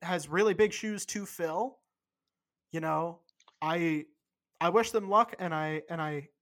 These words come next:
I'm excited to see what new people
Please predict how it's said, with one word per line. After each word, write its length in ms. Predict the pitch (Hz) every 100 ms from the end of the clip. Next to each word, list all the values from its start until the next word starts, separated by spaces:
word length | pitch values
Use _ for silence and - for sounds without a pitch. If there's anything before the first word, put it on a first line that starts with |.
| _ _ _ _ _ _ _ _ _ _ -
I'm 180 | 240
excited 520 | 269 - 294 285 226 185
to 60 |
see 480 | 196 - 180 131 - _
what 380 | - 151 160 156 - _ _ _
new 380 | 180 180 202 202
people 560 | - 190 185 160 151